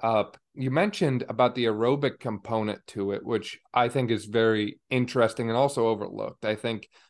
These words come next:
a lot of physio-, physical therapists especially kind of forget about the aerobic adaptations to training.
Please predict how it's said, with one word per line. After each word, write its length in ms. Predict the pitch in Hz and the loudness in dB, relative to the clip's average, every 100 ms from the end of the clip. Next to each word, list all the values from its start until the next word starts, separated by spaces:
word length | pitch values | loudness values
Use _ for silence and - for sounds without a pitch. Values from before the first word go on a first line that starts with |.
| _ | _
a 100 | 117 | 2
lot 160 | 120 | 4
of 220 | 117 101 - _ _ | 4 -2 -8 _ _
physio-, 320 | 139 117 107 - - - | -4 -2 -4 -6 -18 -4
physical 340 | 143 120 117 | -2 0 -4
therapists 540 | - 117 113 117 104 | -2 -2 -2 -4 -8
especially 580 | 104 - 113 110 - 107 | -10 -6 -2 -2 -4 -8
kind 200 | - 117 | -6 -8
of 100 | 107 | -8
forget 380 | - 98 101 113 | -10 -10 -6 -6
about 360 | 107 113 104 - | -6 -4 -4 -6
the 240 | 110 107 - _ _ | -12 -12 -16 _ _
aerobic 500 | 117 113 123 117 107 | -2 2 2 2 -2
adaptations 920 | 107 107 101 - 113 104 - 104 95 - | 0 0 -2 -6 -6 -6 -6 -12 -12 -14
to 120 | - | -20
training. 640 | - - 120 117 98 98 | -16 -8 -6 -6 -10 -14